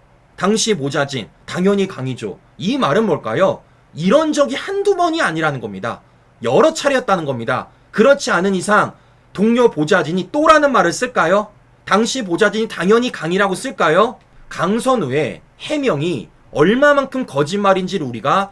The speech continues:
한 번 더 확인해 볼 수 있다라는 겁니다. 그런데 여기서 끝나지 않는다라는 거죠. 두 번째, 집 변기 수리와 관련돼서도 그동안 강선우 뭐라 그랬습니까? 집이 물바다가 됐다고 했더니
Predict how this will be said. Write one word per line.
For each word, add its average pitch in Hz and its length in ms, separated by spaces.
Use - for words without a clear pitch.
한 269 260
번 190 220
더 202 360
확인해 233 400
볼 151 140
수 196 320
있다라는 131 460
겁니다. 82 440
그런데 117 540
여기서 277 400
끝나지 233 420
않는다라는 120 520
거죠. 85 360
두 165 140
번째, 147 480
집 208 320
변기 214 400
수리와 214 380
관련돼서도 139 500
그동안 165 280
강선우 156 420
뭐라 123 240
그랬습니까? 123 680
집이 220 320
물바다가 214 640
됐다고 160 420
했더니 151 540